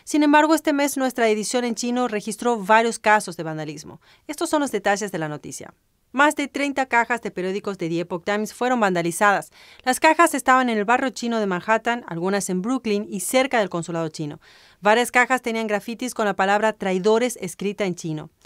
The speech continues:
En más de una ocasión, empleados del periódico limpiaron los grafitis,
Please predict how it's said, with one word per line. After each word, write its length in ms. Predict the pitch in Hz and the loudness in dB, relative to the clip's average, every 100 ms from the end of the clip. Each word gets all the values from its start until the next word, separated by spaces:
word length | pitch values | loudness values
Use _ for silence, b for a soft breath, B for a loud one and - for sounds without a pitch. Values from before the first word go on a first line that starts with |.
| B B B | B B B
En 160 | 185 | 0
más 220 | 214 277 | 4 4
de 80 | 262 | 2
una 100 | 208 | -2
ocasión, 320 | 180 185 214 | 0 -2 -2
empleados 400 | 208 190 190 202 | -2 0 2 2
del 100 | 196 | 0
periódico 420 | 170 180 190 202 185 | -2 -2 -2 -2 -2
limpiaron 440 | 180 175 202 208 | -2 2 2 2
los 120 | 190 | 0
grafitis, 500 | 185 185 240 247 240 | -2 -6 -6 -8 -8